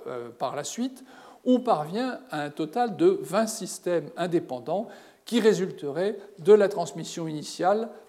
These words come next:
par les sept figures que j'ai citées. Dans ce cadre conservateur, au sens où je me limite à ce qui est en quelque sorte la norme de l'islam officiel,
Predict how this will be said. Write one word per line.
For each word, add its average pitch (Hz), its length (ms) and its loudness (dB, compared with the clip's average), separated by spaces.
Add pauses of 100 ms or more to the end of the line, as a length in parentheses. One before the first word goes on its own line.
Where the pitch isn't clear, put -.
(120)
par 196 280 0
les - 120 -6
sept - 260 -2
figures 165 640 -4
que 165 120 2
j'ai 165 160 2
citées. 165 460 -6 (880)
Dans 180 140 2
ce - 120 2
cadre 170 400 4
conservateur, 175 640 -2
au 165 100 2
sens - 440 -6 (380)
où 170 120 -4
je 156 140 -6
me 139 120 -6
limite 185 580 -2 (220)
à 147 120 -8
ce - 180 -8
qui 156 240 -4
est 175 40 2
en 143 100 -2
quelque 147 320 -6
sorte - 340 0
la 131 200 -4
norme 165 420 2
de 135 100 -8
l'islam 131 440 -6
officiel, 247 540 -4